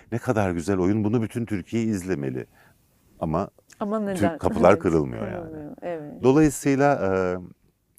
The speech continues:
Speaker 1: televizyonun ve meşhurluk dediğimiz, e, kavramın etkisini çok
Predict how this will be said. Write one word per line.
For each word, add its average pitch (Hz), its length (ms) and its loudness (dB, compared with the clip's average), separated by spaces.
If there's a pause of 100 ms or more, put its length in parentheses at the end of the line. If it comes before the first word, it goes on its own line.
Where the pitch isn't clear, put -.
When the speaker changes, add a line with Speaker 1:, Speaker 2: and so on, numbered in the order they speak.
(220)
Speaker 1:
televizyonun 104 720 2
ve 82 80 0
meşhurluk 92 500 -4
dediğimiz, 65 880 -6
e, 60 340 -8
kavramın 76 680 -4 (320)
etkisini 92 440 -6
çok - 380 -6